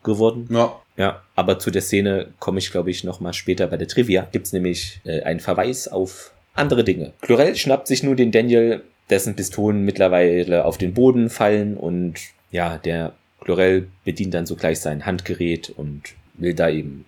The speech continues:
Speaker 1: der Daniel ist so auf den Knien und er hält es über seinen Kopf. Ja, O'Neill schnappt sich dann
Speaker 2: Ja, das ist, ähm,
Speaker 1: die
Speaker 2: der Chlorel scheint
Speaker 1: Ja.
Speaker 2: aber wirklich jetzt so nicht die, äh,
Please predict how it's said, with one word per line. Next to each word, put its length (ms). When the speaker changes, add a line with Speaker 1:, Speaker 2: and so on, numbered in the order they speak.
Speaker 1:
der 140
Daniel 320
ist 120
so 120
auf 80
den 120
Knien 360
und 200
er 180
hält 280
es 260
über 160
seinen 200
Kopf. 340
Ja, 160
O'Neill 240
schnappt 280
sich 140
dann 480
Speaker 2:
Ja, 160
das 240
ist, 140
ähm, 300
Speaker 1:
die 60
Speaker 2:
der 100
Chlorel 340
scheint 180
Speaker 1:
Ja. 80
Speaker 2:
aber 120
wirklich 200
jetzt 200
so 200
nicht 220
die, 300
äh, 260